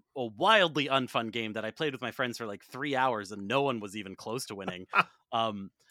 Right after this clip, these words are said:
Speaker 1: I've never seen, like, a sadder look in my friends' faces as they look up to me and go, "J C, please, can we stop?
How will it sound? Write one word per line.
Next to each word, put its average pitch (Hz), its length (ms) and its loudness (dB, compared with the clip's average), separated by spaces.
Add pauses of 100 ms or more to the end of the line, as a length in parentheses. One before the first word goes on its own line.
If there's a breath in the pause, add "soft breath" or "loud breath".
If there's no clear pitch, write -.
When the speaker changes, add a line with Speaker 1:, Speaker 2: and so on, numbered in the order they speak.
(120)
Speaker 1:
I've 147 160 6
never 180 260 4
seen, 175 320 2
like, 151 140 0
a 127 40 0
sadder 135 460 2
look 131 180 0
in 123 80 -2
my 107 100 -2
friends' 113 280 -6
faces 120 340 -6
as 104 140 -10
they 107 100 -6
look 123 200 -4
up 127 140 0
to - 80 -14
me 110 100 -2
and 101 80 -6
go, 104 100 -6
"J 107 220 -6
C, 101 280 -8 (400 soft breath)
please, 110 300 -4
can 98 160 -10
we 95 100 -12
stop? - 440 -4